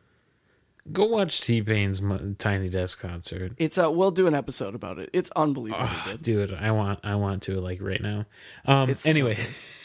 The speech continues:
Speaker 2: good.
Speaker 1: <laughs> anyways,
Speaker 2: <laughs>
Speaker 1: God, I love T-Pain. He just, like, he streams video games now. What a, what a, what a, what a guy, you know?
Speaker 2: T-Pain, I watched him on, like, Cribs or something, and he,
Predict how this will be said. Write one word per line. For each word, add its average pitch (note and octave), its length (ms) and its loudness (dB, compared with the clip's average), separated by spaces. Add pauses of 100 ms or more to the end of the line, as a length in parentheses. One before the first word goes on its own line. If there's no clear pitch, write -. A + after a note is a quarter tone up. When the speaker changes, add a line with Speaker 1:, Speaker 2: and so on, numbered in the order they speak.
(140)
Speaker 2:
good. F3+ 400 4
Speaker 1:
<laughs> - 20 -20
anyways, C3 640 2 (440)
Speaker 2:
<laughs> - 460 -16
Speaker 1:
God, B2 260 -2
I C#3 100 4
love D3 280 2
T-Pain. F#2+ 680 -6 (180)
He D3+ 140 -4
just, G3 240 2
like, C#3 240 2 (120)
he B2+ 280 2
streams F3 500 2
video A#2 320 4
games F#2+ 380 -2
now. F#2 400 -4
What B2+ 160 2
a, C3 80 2 (300)
what - 180 -14
a, A#2 140 -2 (280)
what D3 160 0
a, C3 180 2 (460)
what F3 200 2
a C#3+ 40 2
guy, F2+ 480 -4 (180)
you A#2 160 4
know? A2+ 100 6
Speaker 2:
T-Pain, B3 400 2
I A3 140 4
watched D#4 400 4
him C#4+ 160 2
on, A3 140 4
like, D#3 200 0
Cribs F#3 380 0
or F#3 60 0
something, F#3 500 -2 (140)
and F3+ 140 2
he, F#3 140 2